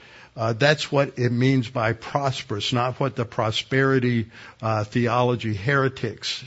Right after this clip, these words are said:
teach. Proverbs ten five goes on to say, "He who gathers in summer is a wise son." In other words, you're gathering and you're saving it. You're putting it in the barn for the winter. "He who gathers in summer is a wise son. He who sleeps in harvest,"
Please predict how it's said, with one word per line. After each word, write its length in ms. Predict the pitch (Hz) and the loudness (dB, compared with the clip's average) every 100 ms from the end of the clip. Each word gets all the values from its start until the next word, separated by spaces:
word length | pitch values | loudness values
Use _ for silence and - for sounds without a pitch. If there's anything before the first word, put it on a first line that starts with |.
| - | -8
teach. 480 | 113 98 - - - _ _ - - - - - _ _ _ _ | -6 -6 -10 -16 -16 _ _ -20 -20 -20 -20 -20 _ _ _ _
Proverbs 440 | - 139 135 135 - | 2 4 4 2 2
ten 180 | 147 131 | 2 2
five 400 | 123 131 156 156 | 2 4 4 4
goes 220 | 131 123 | 4 4
on 200 | 139 147 | 4 2
to 60 | 127 | 2
say, 320 | - 143 151 | 0 2 4
"He 160 | 131 | 6
who 80 | 143 | 4
gathers 500 | 110 135 139 135 120 | 6 6 6 6 2
in 140 | 123 113 | 0 0
summer 680 | - 170 208 156 131 180 - | 0 4 4 6 4 2 2
is 180 | 135 127 | 2 2
a 60 | |
wise 440 | 131 123 143 151 143 | 0 0 2 2 0
son." 380 | - 185 202 | 0 2 2
In 140 | 135 123 | 4 2
other 180 | 147 143 | 2 4
words, 260 | 131 127 | 4 4
you're 120 | 120 | 2
gathering 720 | 107 139 160 175 165 165 151 | 0 2 4 4 4 2 2
and 200 | 147 135 | 2 4
you're 160 | 127 120 | 4 2
saving 600 | - 151 143 131 107 82 | 0 2 2 2 -2 -6
it. 160 | - - - | -14 -18 -12
You're 160 | 143 117 | 0 0
putting 340 | 110 156 147 | 2 2 4
it 260 | 131 127 131 | 4 2 0
in 460 | 135 131 127 123 120 | 0 2 4 2 0
the 240 | 113 117 107 | -2 -2 0
barn 500 | 104 131 123 120 117 | 0 2 2 0 -2
for 260 | - 120 | -2 -2
the 280 | 107 117 113 | 0 0 0
winter. 420 | 120 139 135 101 - - - - - - | 0 0 -2 -8 -12 -20 -20 -20 -20 -2
"He 200 | 127 135 | 4 6
who 100 | 123 | 6
gathers 460 | 117 131 131 123 120 | 6 6 6 2 0
in 100 | 117 | -2
summer 400 | - 143 165 175 | 2 2 4 4
is 140 | 139 | 4
a 40 | |
wise 440 | 123 127 147 156 - | 2 2 4 4 2
son. 260 | 135 131 | 0 2
He 240 | 135 135 135 | 2 2 4
who 200 | 127 120 | 4 2
sleeps 640 | - - 156 185 214 - | 0 0 4 4 4 -4
in 200 | - 135 | -2 0
harvest," 800 | 117 104 165 196 147 110 117 - | 0 0 2 2 2 -2 -2 -6